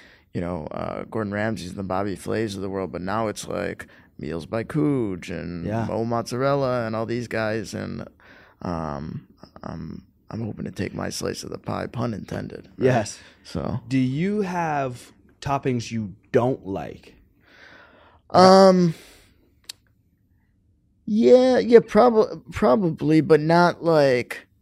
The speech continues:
Speaker 2: You do pineapple on pizza?
Speaker 1: Yeah, we do. We've got pineapple on pizza. We've got pineapple and ranch on the same pizza.
Speaker 2: You like pineapple on pizza?
Speaker 1: I think it can be done right, and I
Speaker 2: Okay.
Speaker 1: think it can be done wrong, and I think it,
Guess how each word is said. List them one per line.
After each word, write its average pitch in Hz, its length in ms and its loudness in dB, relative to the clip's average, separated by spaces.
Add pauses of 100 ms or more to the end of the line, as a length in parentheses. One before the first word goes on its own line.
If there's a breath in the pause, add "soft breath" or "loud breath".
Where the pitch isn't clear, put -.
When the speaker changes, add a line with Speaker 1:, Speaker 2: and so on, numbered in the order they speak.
(120)
Speaker 2:
You 131 140 -2
do 131 140 0
pineapple 139 500 -4
on 135 120 -6
pizza? 143 360 -8
Speaker 1:
Yeah, 151 260 6
we 135 160 2
do. 139 280 0
We've 123 220 -4
got 143 240 2
pineapple 143 760 2
on 143 220 -2
pizza. 139 420 -2
We've 127 140 -8
got 135 160 0 (260 loud breath)
pineapple 151 580 4
and 143 260 -2
ranch 127 340 -2
on 117 160 -4
the 117 80 -6
same 127 300 -4
pizza. 92 600 -10
Speaker 2:
You 143 180 2
like 165 240 4
pineapple 170 460 -8
on 170 120 -10
pizza? - 340 -14
Speaker 1:
I 151 120 6
think 175 160 6
it 131 60 -4
can 127 100 -4
be 127 80 -4
done 104 260 -8
right, 92 300 -10 (100)
and 107 160 -6
I 110 60 -4
Speaker 2:
Okay. 98 100 -8
Speaker 1:
think 127 220 -4
it 110 120 -10
can 107 140 -6
be 95 100 -8
done 101 320 -6
wrong, 113 380 -4
and 104 160 -6
I 95 120 -8
think 107 200 -10
it, 85 160 -12